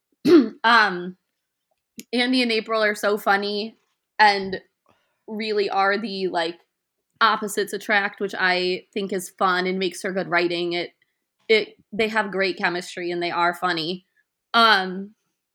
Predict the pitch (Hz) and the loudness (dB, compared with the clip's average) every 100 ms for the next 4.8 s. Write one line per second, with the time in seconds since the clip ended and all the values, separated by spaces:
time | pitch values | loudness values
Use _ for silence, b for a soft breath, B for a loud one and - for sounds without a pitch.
0 | _ _ _ 240 226 185 233 285 311 214 | _ _ _ -2 -2 -6 -2 0 0 0
1 | 196 196 214 196 202 185 208 202 - 214 | 2 2 0 -2 0 0 -2 -4 -8 -2
2 | 208 202 202 214 - - - - _ _ | 0 2 2 -2 -14 -20 -20 -20 _ _
3 | _ _ _ _ _ - 262 269 294 247 | _ _ _ _ _ -6 0 2 0 -2
4 | 220 240 262 277 254 247 247 | 0 0 -2 0 2 4 2